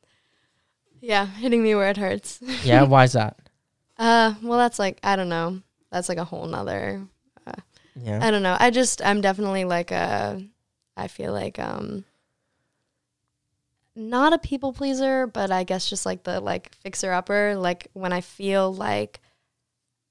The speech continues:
Speaker 1: and I, I, it's not like I'm sitting there and I'm like, "This person looks like they need help, so I'm gonna befriend them."
Speaker 2: Mm-hmm.
Speaker 1: But I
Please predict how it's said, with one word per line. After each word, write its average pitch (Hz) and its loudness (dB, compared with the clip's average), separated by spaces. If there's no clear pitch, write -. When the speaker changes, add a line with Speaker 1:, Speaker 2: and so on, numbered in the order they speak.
Speaker 1:
and 233 2
I, 226 4
I, 208 4
it's 208 -2
not 226 2
like 208 0
I'm 202 0
sitting 190 -2
there 185 0
and 180 0
I'm 185 0
like, 185 -6
"This 240 0
person 220 -2
looks 208 -2
like 202 0
they 202 -2
need 190 -2
help, 185 -4
so - -4
I'm 196 0
gonna 202 -4
befriend 185 -2
them." 175 2
Speaker 2:
Mm-hmm. 113 -2
Speaker 1:
But 202 2
I 196 4